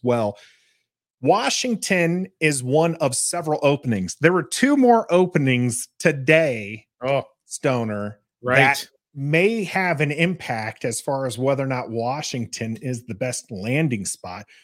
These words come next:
Speaker 1: Both Tennessee and the Seattle Seahawks, who have had playoff success in recent years,
Speaker 2: Mm-hmm.
Speaker 1: now all of a sudden looking for a head coach.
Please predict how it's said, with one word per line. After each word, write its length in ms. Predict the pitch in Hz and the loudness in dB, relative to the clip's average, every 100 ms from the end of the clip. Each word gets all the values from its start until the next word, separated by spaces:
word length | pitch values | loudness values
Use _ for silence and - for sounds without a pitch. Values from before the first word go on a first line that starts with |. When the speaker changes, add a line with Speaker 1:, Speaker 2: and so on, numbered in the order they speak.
| _ - | _ 0
Speaker 1:
Both 280 | 131 160 - | 2 2 -2
Tennessee 720 | - 160 143 - 160 147 143 | -2 -2 -2 -2 0 0 -2
and 300 | 135 139 156 | -2 -2 -2
the 20 | 135 | -4
Seattle 400 | - 135 127 101 | -4 -4 -4 -4
Seahawks, 800 | - 175 143 - 82 101 - - - _ _ _ | -4 -4 -6 -8 -12 -8 -8 -10 -18 _ _ _
who 140 | 143 135 | 2 2
have 300 | - 151 180 | 2 0 0
had 320 | 160 135 120 | 0 0 -2
playoff 400 | - 135 120 113 | 2 4 4 0
success 640 | - 110 - 104 110 - - | -6 -6 -8 -6 -6 -6 -4
in 180 | 113 110 | -2 0
recent 400 | 104 101 - 98 | -2 -4 -8 -10
years, 500 | 90 78 80 151 - _ _ _ - | -14 -16 -12 -12 -12 _ _ _ -16
Speaker 2:
Mm-hmm. 360 | 131 117 120 127 143 _ - | -12 -10 -10 -12 -14 _ -14
Speaker 1:
now 340 | 90 107 139 | -8 -6 -2
all 220 | 180 165 156 | 0 0 0
of 60 | |
a 20 | |
sudden 400 | - 160 135 120 120 | 0 -2 0 -2 -2
looking 400 | 117 131 165 143 | -4 -4 -4 -4
for 320 | - 120 123 | 0 2 2
a 100 | 123 | -2
head 400 | 107 - 120 101 | -10 -8 -8 -8
coach. 540 | - 135 113 - - | -2 0 0 -2 -6